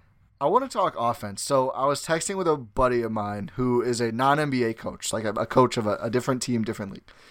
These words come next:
And he was so excited about this one particular stat on the low post, and, and I am too. So DeAndre Jordan was dropping super far off of Giannis, and Giannis took some threes. Giannis made two of his four threes,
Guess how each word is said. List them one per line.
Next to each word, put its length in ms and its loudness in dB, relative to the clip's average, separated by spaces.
And 300 2
he 220 -8
was 240 4
so 220 0
excited 680 -2
about 400 0
this 220 -6
one 220 4
particular 560 0
stat 480 2
on 140 2
the 80 -2
low 240 2
post, 580 -4
and, 220 2
and 160 -4
I 140 2
am 180 -2
too. 380 0
So 340 -2
DeAndre 360 0
Jordan 300 0
was 140 -6
dropping 440 2
super 300 0
far 320 2
off 120 -10
of 80 -20
Giannis, 460 0
and 100 -8
Giannis 240 0
took 140 -2
some 140 -4
threes. 240 0
Giannis 240 0
made 220 -2
two 200 2
of 60 6
his 100 -2
four 260 0
threes, 420 0